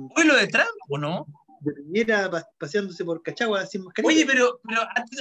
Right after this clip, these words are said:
Speaker 1: antes de eso, lo de, lo de Trump, ¿te acordás de esa weá de los extraterrestres, viejo?
Speaker 2: ¿Qué cosa? Perdón.
Speaker 1: De Trump, weón, de lo, de los extraterrestres, viejo, ¿te acordáis?
Speaker 2: Oye, sí, qué locura.
Speaker 1: Lo dejamos en el tintero, dice.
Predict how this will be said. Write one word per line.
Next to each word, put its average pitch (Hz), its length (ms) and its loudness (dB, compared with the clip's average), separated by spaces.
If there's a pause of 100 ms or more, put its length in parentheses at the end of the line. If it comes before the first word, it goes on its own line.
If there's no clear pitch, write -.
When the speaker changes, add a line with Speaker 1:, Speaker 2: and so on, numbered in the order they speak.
Speaker 1:
antes 269 220 -6
de 320 60 2
eso, - 240 0
lo 202 140 -2
de, 202 100 2 (160)
lo 196 160 -2
de 190 140 0
Trump, 359 300 0
¿te 233 60 -12
acordás 214 180 -6
de 330 60 -4
esa 320 160 -8
weá 311 160 -4
de 320 40 0
los 320 80 0
extraterrestres, 277 680 -10
viejo? 294 460 -10 (1400)
Speaker 2:
¿Qué 160 120 -2
cosa? 285 260 2
Perdón. 220 260 0 (440)
Speaker 1:
De 175 100 -2
Trump, 311 440 -2 (100)
weón, 240 280 -6
de 220 100 -6
lo, 190 400 2
de 165 140 -6
los 170 200 0
extraterrestres, 180 680 -4
viejo, 165 380 -6
¿te 156 80 -14
acordáis? 240 460 -6 (1120)
Speaker 2:
Oye, 160 280 2
sí, 185 240 2
qué 151 80 0
locura. 156 320 2
Speaker 1:
Lo 185 80 -2
dejamos 220 160 4
en 226 80 2
el 196 100 -6
tintero, 220 480 -2
dice. 202 460 0